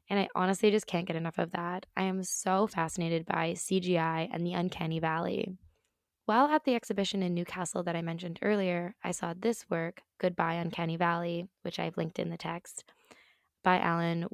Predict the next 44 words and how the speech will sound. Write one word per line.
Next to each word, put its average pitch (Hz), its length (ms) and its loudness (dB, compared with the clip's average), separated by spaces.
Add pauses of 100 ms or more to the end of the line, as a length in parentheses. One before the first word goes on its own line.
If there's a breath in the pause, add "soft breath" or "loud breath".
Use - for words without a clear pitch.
Warburton, 190 920 0 (340)
um, 170 280 -2
which 180 120 2
is 190 100 0
available 180 440 -2
on 175 180 -4
Vimeo, 170 500 0
and 170 140 -4
I 170 60 -6
would 175 100 -6
highly 180 340 -4
recommend 170 400 -6
checking 165 300 -8
it 160 80 -10
out 160 240 -4
if - 120 -10
you're - 120 -4
interested 156 400 -8
in - 80 -8
that - 160 -12
kind 165 160 -10
of 151 80 -12
stuff. - 340 -10 (2000)
I 214 100 -2
turned 285 260 0
the 339 40 0
corner 180 400 0
and 190 160 0
came 190 180 0
across 226 300 0
a 254 60 2
work 165 380 -4 (140)
that 175 120 2
I 170 120 0
had 175 100 -2
just 196 200 -2
recently 190 420 -2
seen 165 420 -6
an 170 160 -6
art 165 160 -4
history 170 380 -4
TikTok - 380 -8
talking - 380 -8
about. - 400 -12